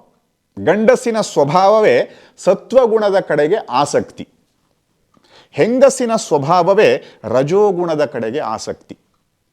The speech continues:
ನಾನು, ನನ್ನ ಗಂಡ, ನನ್ನ ಮಕ್ಕಳು, ನನ್ನ ಮನೆ ಇತ್ಯಾದಿಗಳಲ್ಲಿ ಆಕೆ ಹೆಚ್ಚು ನಿರತಳಾಗಿರ್ತಾಳೆ. ಅವಳು ಹಾಗೆ ನಿರತಳಾಗಿರುವುದರಿಂದಲೇ ಪುರುಷ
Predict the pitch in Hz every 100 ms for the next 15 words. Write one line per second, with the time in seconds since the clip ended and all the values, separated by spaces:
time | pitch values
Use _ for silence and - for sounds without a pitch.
0 | _ _ 98 104 117 131 131 123 - _
1 | _ _ 107 110 131 131 113 117 113 113
2 | 120 _ _ _ 101 113 139 127 120 -
3 | 110 107 - _ - 113 131 147 131 113
4 | 107 104 147 147 - 214 220 220 208 185
5 | 175 190 - 143 170 185 190 139 143 -
6 | 196 143 143 160 147 127 110 98 - 82
7 | - _ _ _ _ _ _ _ _ _
8 | _ 123 185 254 254 170 214 220 185 165
9 | 196 208 202 190 185 180 180 185 170 175
10 | 165 170 151 143 196 123 - - _ _
11 | 165 220 269 -